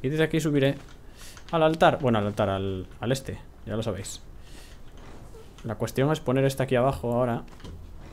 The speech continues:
Aunque puedo poner techos aquí, ¿no? Ahora sí, poner techos por esta parte.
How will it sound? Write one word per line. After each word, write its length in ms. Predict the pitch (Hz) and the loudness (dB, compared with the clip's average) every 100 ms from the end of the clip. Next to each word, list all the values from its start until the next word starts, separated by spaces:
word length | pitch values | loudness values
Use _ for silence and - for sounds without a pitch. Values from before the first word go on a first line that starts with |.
| - - - - - - - - | -16 -16 -18 -18 -18 -18 -14 -2
Aunque 200 | 123 117 | 0 4
puedo 220 | 127 175 | 6 6
poner 380 | 202 135 117 107 | 6 6 4 2
techos 400 | - 147 143 110 | 2 2 2 -2
aquí, 200 | 101 127 | 0 0
¿no? 140 | 107 - - - | 0 -4 -10 0
Ahora 220 | 117 143 | 4 4
sí, 260 | 156 143 | 4 2
poner 300 | 101 113 131 | 2 2 2
techos 260 | 139 143 143 | 2 2 0
por 160 | 139 120 | 2 0
esta 180 | 120 | 0
parte. 360 | 113 139 - 98 | 2 2 0 -6